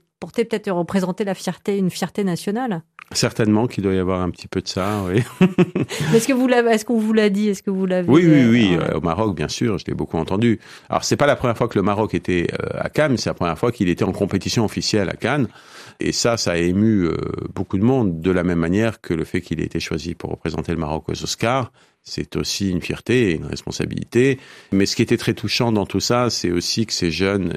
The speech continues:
Speaker 2: apparaissaient sur l'écran pour la première fois de leur vie.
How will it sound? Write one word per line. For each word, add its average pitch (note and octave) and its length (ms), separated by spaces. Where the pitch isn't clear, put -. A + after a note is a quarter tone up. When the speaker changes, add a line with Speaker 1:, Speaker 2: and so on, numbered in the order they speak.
Speaker 2:
apparaissaient F2+ 680
sur - 160
l'écran F2+ 380
pour F2+ 300
la - 120
première E2 640
fois F#2 260
de D#2+ 100
leur E2+ 160
vie. G2 220